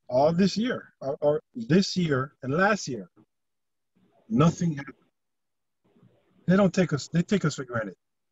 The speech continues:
They really, my, my thing is, that's there for them. We're there. Elizabeth Judd has been there. Manny Gutierrez has been there. Everyone on this call, on this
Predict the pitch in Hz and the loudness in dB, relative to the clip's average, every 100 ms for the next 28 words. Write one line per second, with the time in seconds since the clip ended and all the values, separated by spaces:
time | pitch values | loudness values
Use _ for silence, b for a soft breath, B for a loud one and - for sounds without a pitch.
0 | _ _ _ - 160 160 185 170 165 _ | _ _ _ 2 4 6 6 6 4 _
1 | _ _ _ _ - 143 175 - 151 190 | _ _ _ _ -4 -2 -2 -4 0 0
2 | 185 185 143 120 - - _ _ _ _ | 0 -6 -8 -10 -14 -16 _ _ _ _
3 | _ _ 131 160 - 160 160 196 - _ | _ _ 0 0 0 -2 0 0 -4 _
4 | _ _ _ _ _ _ - - 143 135 | _ _ _ _ _ _ -16 -2 2 4
5 | 151 175 190 _ _ - _ _ _ _ | 6 4 0 _ _ -20 _ _ _ _
6 | _ 127 151 139 165 170 180 175 _ _ | _ 2 4 4 4 4 2 0 _ _
7 | _ _ _ - 147 156 160 151 165 175 | _ _ _ 0 0 2 0 0 2 2
8 | 160 175 170 170 170 - 165 175 170 - | 0 -2 -2 -4 -6 -2 0 2 0 -4
9 | _ - - - 180 170 170 165 175 175 | _ -14 -8 -2 0 0 -4 -2 0 0
10 | 170 170 _ _ _ - 208 226 202 160 | 0 -2 _ _ _ 0 2 2 0 -2
11 | 135 127 147 139 123 _ _ _ _ _ | -4 -8 -4 -4 -6 _ _ _ _ _
12 | _ _ _ - 143 139 143 - | _ _ _ -4 0 4 2 0